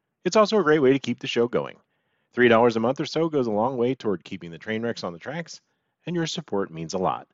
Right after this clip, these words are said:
Go to patreon dot com forward slash histories train wrecks, and thank you so much. If you have your own ideas about eighteenth century European-style warfare,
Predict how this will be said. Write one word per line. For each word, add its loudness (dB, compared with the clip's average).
Go 2
to 2
patreon 0
dot -2
com -2
forward -2
slash -4
histories -4
train -4
wrecks, -12
and -14
thank -4
you -20
so -14
much. -14
If 0
you 4
have 4
your 4
own 6
ideas 0
about 4
eighteenth -4
century -4
European-style -2
warfare, -4